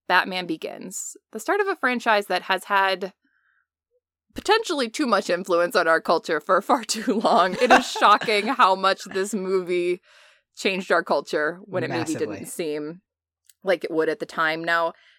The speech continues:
Speaker 1: Ned, I think of everything we've covered so far, this is the most familiar territory for us. You and I have spent many, many hours of our lives watching superhero movies together,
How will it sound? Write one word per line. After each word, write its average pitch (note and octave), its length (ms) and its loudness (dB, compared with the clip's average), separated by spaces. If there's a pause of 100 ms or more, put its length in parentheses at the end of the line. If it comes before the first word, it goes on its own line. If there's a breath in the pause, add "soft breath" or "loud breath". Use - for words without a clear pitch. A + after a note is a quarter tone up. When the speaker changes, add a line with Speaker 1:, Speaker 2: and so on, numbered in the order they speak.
Speaker 1:
Ned, A3 340 2 (100)
I G#3 120 0
think B3 200 -2
of G#3+ 80 -4
everything B3 460 -2
we've A3 160 -4
covered - 380 -6
so A3 160 -4
far, G#3+ 340 0
this F3+ 320 -4
is E3+ 120 -12
the F3+ 60 -8
most D3+ 400 -8
familiar C#3+ 440 -6
territory D#3 540 -4
for F3 180 -4
us. E3+ 260 -4
You D#3 140 -6
and D#3 100 -4
I D3 320 -2 (220)
have F3 160 -2
spent F3 400 -6
many, G#3 180 -2
many F3+ 240 -4
hours D#3 280 0
of - 40 -12
our D#3 140 2
lives C#3+ 400 -2
watching F#3+ 300 0
superhero F3 380 -6
movies D#3+ 280 -8
together, D3+ 500 -2